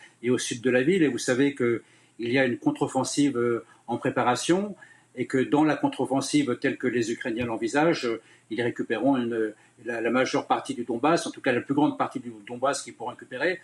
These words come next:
Donc, euh, la bataille de Bakhmout n'est pas terminée. C'est une étape, euh, de, dans cette guerre, euh, et on peut dire que, euh, cette, cette, cette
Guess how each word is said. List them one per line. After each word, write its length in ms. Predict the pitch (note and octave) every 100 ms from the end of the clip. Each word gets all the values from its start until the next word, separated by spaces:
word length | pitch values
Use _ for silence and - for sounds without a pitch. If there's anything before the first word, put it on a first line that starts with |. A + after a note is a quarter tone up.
| - - - _
Donc, 260 | - C3+ -
euh, 60 |
la 100 | C3
bataille 280 | B2+ C#3+ C#3+
de 100 | C3+
Bakhmout 380 | C3 C3 D3 E3+
n'est 80 | B2
pas 140 | -
terminée. 520 | - D3 D#3 D3+ A#2 - _ _
C'est 200 | A#2+ -
une 120 | A#2
étape, 360 | B2 E3 E3 C3+
euh, 200 | A#2+ A#2+
de, 280 | B2 A#2
dans 120 | A2+ A#2
cette 220 | C3 G#2+
guerre, 440 | C#3 D#3+ F#3+ F#3+ - _ _ -
euh, 60 | A#2
et 220 | A#2 A#2
on 80 | A#2
peut 140 | B2+
dire 260 | A#2 D3+ -
que, 500 | C3 B2 A#2+ A#2 A2 _ _ _ A2+
euh, 440 | A2+ A#2 A2 G#2+
cette, 280 | G#2 B2+ G#2+
cette, 260 | - - -
cette 280 | - B2+